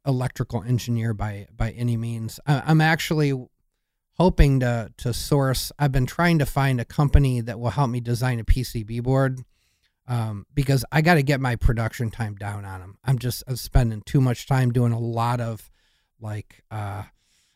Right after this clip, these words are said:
wiring harnesses. I got a lot of operations to get it done, and, uh, I just don't have the time anymore, but I,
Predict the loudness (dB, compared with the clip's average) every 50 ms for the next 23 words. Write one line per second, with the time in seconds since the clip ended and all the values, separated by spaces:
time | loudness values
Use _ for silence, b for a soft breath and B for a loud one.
0 | _ _ -4 0 4 4 6 6 6 6 4 4 4 2 2 4 4 2 0 2
1 | 2 2 4 4 4 4 2 0 -2 -6 -6 -6 -2 -2 -2 -2 -2 -2 -4 -6
2 | -8 -6 -4 -2 0 0 2 2 0 0 -2 -4 -4 -4 -4 -2 -2 -2 0 0
3 | -2 -2 -2 -2 -2 -2 -2 -4 -6 -10 -10 -6 -4 -4 -4 -4 -6 -4 -2 -2
4 | 0 0 0 -2 -2 -2 -4 -6 -8 -12 -12 -10 -10 -10 -12 -12 -14 -16 -14 -12
5 | -10 -10 -10 -10 -8 -6 -6 -6 -6 -4 -2 0 0 0 0 -2 -4 -6 -12 -14
6 | -4 0 2 2 4 2 2 2 2 2 0 0 -2 -2 0 -2 -2 -2 -4 -8
7 | -10